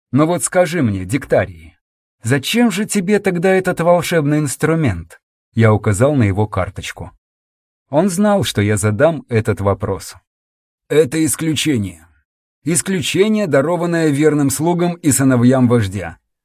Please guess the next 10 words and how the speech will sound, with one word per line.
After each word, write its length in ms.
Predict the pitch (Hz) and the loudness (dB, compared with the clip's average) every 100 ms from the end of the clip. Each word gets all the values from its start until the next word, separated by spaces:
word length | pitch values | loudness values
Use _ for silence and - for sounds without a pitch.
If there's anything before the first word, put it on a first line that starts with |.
| _ _ | _ _
Дарованное 640 | 101 127 139 135 139 135 | 0 2 4 4 4 4
тем, 280 | 131 165 160 | 2 0 -2
кто 140 | 131 127 | 0 0
защищает 840 | 131 - 170 165 - 101 90 87 | 0 -2 -6 -6 -2 -4 -4 -4
Силентиум 600 | - 147 190 190 196 175 | 0 2 2 0 -2 -2
и 200 | - 196 | -2 -2
обороняет 720 | 196 170 175 175 196 135 - | 0 0 0 -2 -2 -2 -4
его". 360 | 104 82 82 - _ _ _ _ _ _ _ | -8 -8 -12 -16 _ _ _ _ _ _ _
"Верные 520 | 98 117 139 139 143 131 | -2 0 2 0 0 0
слуги — 580 | 143 156 208 185 139 | 0 0 0 0 0